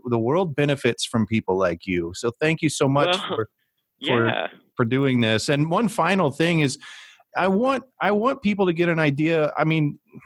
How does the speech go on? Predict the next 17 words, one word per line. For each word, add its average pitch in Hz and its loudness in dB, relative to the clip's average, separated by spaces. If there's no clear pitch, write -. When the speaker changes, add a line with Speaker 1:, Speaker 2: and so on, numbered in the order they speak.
Speaker 1:
are 196 4
you 233 2
genetically 185 2
superior 143 2
to - 0
any 156 4
other 147 4
human 139 2
being, 143 2
or 131 0
are 151 2
you 185 2
just 175 -4
an 160 -2
average, 175 -2
regular 156 0
person 139 0